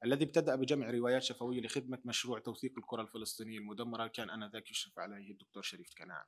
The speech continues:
الذي هدف في نسخته الأولى إلى جمع المعلومات من الناس، هذا اقتباس،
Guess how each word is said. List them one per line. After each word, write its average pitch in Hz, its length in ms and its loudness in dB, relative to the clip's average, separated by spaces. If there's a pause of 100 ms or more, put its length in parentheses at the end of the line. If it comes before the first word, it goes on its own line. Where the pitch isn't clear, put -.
(840)
الذي 185 320 10
هدف 190 200 10
في 165 160 6
نسخته 147 460 4
الأولى 120 460 2
إلى 113 260 -2
جمع 135 240 -2
المعلومات 127 540 -2
من 123 100 -2
الناس، 120 520 0
هذا 120 120 -2
اقتباس، 113 800 -4